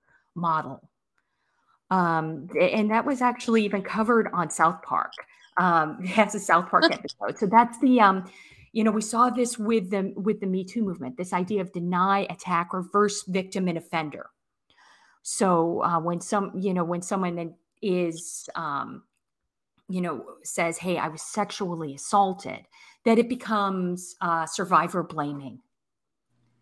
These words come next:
Speaker 1: You know, and this is something that you talk about in your own podcast, where your ex came back and said, "Well, she slapped me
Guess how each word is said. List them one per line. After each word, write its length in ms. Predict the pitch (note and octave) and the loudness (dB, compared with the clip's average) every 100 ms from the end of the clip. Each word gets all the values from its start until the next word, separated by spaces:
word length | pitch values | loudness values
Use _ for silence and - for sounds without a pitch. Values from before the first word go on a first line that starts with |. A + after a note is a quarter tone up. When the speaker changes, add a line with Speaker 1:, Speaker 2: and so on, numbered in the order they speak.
| _ _ _ _ - | _ _ _ _ -6
Speaker 1:
You 200 | F3+ F3 | -2 0
know, 180 | E3 | 0
and 280 | E3 F3+ E3+ | 2 2 2
this 180 | G3 F#3+ | 0 -2
is 100 | F#3+ | -2
something 300 | - F3+ F#3 | -2 -2 0
that 140 | E3+ E3 | -2 -4
you 100 | G3 | -2
talk 220 | F#3+ F#3 | 2 4
about 180 | F3+ F3 | 4 4
in 80 | |
your 160 | F3 G#3 | 2 4
own 160 | C4 A#3+ | 4 2
podcast, 600 | - A#2+ - - - - | -2 -6 -6 -8 -8 -6
where 120 | E3+ | -6
your 240 | F3 F3+ F3 | -4 -4 -6
ex 200 | F3 - | -8 -8
came 160 | F3+ | -6
back 240 | F3+ E3 F3 | 0 -2 -2
and 80 | |
said, 140 | E3 E3 | -4 -4
"Well, 160 | E3+ | -4
she 200 | E3 A#3+ | -4 -4
slapped 380 | A3+ B3 A#3+ A#3 | -4 2 2 2
me 200 | A#3 A#3 | 0 -2